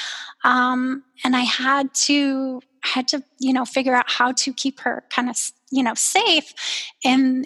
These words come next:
in that area without shutting her down. Like, I knew she had something really magical <laughs> and, and special, but I didn't wanna make her freaked out about it.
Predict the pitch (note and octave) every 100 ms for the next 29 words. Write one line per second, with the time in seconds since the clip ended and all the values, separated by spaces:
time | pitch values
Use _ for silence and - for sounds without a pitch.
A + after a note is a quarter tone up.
0 | - B3 B3 A#3+ A#3+ D#4 F#4+ F4 C#4+ C4+
1 | C4 - C#4+ C#4+ D4 D4+ D4 C#4 - -
2 | C#4+ D4 C#4+ B3+ C4 - A3 C#4+ F4 -
3 | - C4 B3+ B3+ A#3+ B3+ C4 C#4 D#4 D#4+
4 | C#4+ C4 B3+ - B3+ C4 B3+ B3+ C4 B3
5 | B3 C4 - B3+ B3 - C4+ C4+ C4 -
6 | - - - - C4+ - - D4+ D#4+ D#4
7 | A#3+ B3 B3 D4+ D4+ D4+ C#4+ C4 - B3+
8 | B3 B3 - C4+ - B3 A#3+ A#3+ B2 B3+
9 | C4+